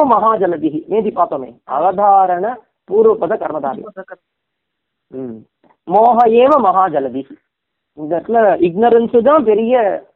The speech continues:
Speaker 1: பா-, பார்க், அதாவது சமுத்திரம்.
Speaker 2: ம்.
Speaker 1: கிரேட் ஓஷன். So அப்ப அப்படிப்பட்ட ஓஷ-, அதாவது இக்னரன்ஸ்ன்ற கிரேட் ஓஷனை செகண்ட் கேஸ் ஜலதிம் அப்படின்றது செகண்ட் கேஸ் சிங்குலர்.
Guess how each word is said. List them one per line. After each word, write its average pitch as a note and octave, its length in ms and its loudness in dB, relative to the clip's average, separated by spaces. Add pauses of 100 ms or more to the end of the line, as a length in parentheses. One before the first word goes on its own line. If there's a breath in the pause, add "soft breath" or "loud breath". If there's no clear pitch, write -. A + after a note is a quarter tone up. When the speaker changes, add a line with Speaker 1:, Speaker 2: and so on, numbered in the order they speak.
(100)
Speaker 1:
பா-, F3 380 2
பார்க், G3 280 0
அதாவது F#3+ 220 2
சமுத்திரம். E3+ 460 -2 (280)
Speaker 2:
ம். G3 260 -20 (1000)
Speaker 1:
கிரேட் G3 280 2
ஓஷன். D3 420 -4 (520)
So B3 160 2
அப்ப A#3 640 2 (200)
அப்படிப்பட்ட B3+ 720 0
ஓஷ-, G#3 440 4
அதாவது A3+ 340 0
இக்னரன்ஸ்ன்ற C#4 880 0
கிரேட் A3+ 320 2
ஓஷனை G#3+ 960 2 (420)
செகண்ட் - 240 0
கேஸ் - 220 -10 (240)
ஜலதிம் F#3 680 0
அப்படின்றது F3 500 -2
செகண்ட் G3 260 -4
கேஸ் F3+ 220 -2
சிங்குலர். C#3 380 -8